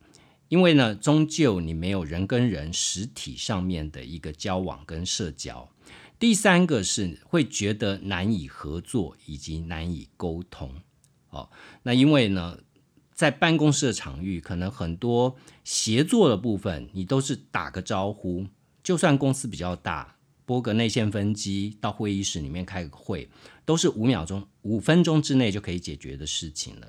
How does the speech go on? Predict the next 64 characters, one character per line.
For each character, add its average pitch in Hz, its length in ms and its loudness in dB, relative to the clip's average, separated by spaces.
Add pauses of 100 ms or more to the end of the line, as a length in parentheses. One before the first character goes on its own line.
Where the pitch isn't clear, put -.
但 110 180 0
是 98 240 -4 (260)
当 113 280 0
在 110 200 -4
家 98 140 -2
工 92 240 -4
作 90 180 -6
的 78 80 -8
时 76 160 -10
候， 76 260 -10 (220)
它 - 140 -6
终 117 200 0
究 113 140 0
是 101 160 -4
一 95 120 -4
个 95 80 -2
远 85 320 -6
距， 78 380 -6
所 - 160 -6
以 117 60 2
你 92 300 -2
要 110 180 0
call 147 240 -2
meeting， 151 440 0 (340)
你 107 100 -2
可 110 140 -4
能 87 160 -2
还 82 140 -8
是 101 160 -6
要 95 160 -2
联 87 160 -2
系 113 160 -4
大 104 100 -4
家 95 220 -2
的 87 80 -6
时 78 260 -4
间， 85 420 -6
它 139 160 0
终 156 240 2
究 143 200 2
不 - 200 -10
会 120 160 -2
是 101 180 -2
那 98 100 0
么 87 100 -2
及 80 300 -6
时 - 320 -2
的 76 160 -12
事 - 180 -8
情。 - 220 -12 (640)
第 240 100 4
四 240 300 4
个 107 160 4
是 87 400 -2
在 120 260 2
家 104 320 0
容 80 320 -4
易 101 180 -2
分 80 360 -6
心 76 320 -8
哈， 73 200 -12
这 156 120 -2
还 85 280 -2
是 110 380 -2